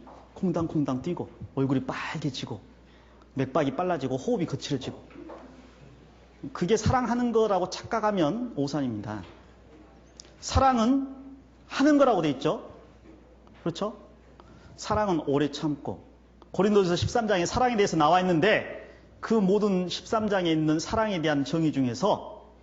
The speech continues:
감정을 나타내는 말은 없다는 거예요. 다 행동을 나타낸다는 겁니다. 행동이 아니면, 직접 행동이 나타나지 않으면 사랑하지 않는 거다.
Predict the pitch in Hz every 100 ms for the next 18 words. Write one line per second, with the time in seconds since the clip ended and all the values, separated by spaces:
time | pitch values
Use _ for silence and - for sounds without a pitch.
0 | - - - - - - - - 196 202
1 | 202 185 151 139 160 151 143 131 135 202
2 | 247 - - - - - - - - -
3 | - - - - - 139 - 139 104 92
4 | 95 107 - - - - - - _ -
5 | 147 143 226 - - - - - - -
6 | - 254 254 254 185 131 - 139 123 110
7 | 101 98 98 - - - - - - -
8 | - - - - - 294 294 320 294 233
9 | - - 147 220 254 180 - 196 - 262
10 | 254 262 262 202 170 240 220 175 185 247
11 | 208 269 254 - - - 240 220 160 208
12 | 254 254 - 120 151 208 180 123